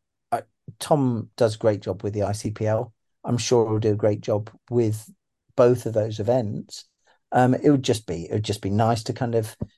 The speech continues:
see what teams are out there, grow, grow things, you know, et cetera. Um, but it is what it is. There's always a bigger picture.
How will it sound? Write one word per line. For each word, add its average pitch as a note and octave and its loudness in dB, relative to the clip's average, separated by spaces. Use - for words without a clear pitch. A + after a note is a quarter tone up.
see - 4
what D3 6
teams C3+ 0
are C3+ 4
out D3 2
there, G3 2
grow, C#3+ 6
grow D3 4
things, D#3 -6
you D#3 -6
know, D#3 0
et C#3+ -2
cetera. C3+ 0
Um, C#3 0
but C3+ 4
it C3 -2
is A#2+ -4
what F#2+ -6
it F2+ -6
is. A2 -2
There's A#2+ 2
always B2 4
a G#2 0
bigger G#2 -2
picture. A#2 -4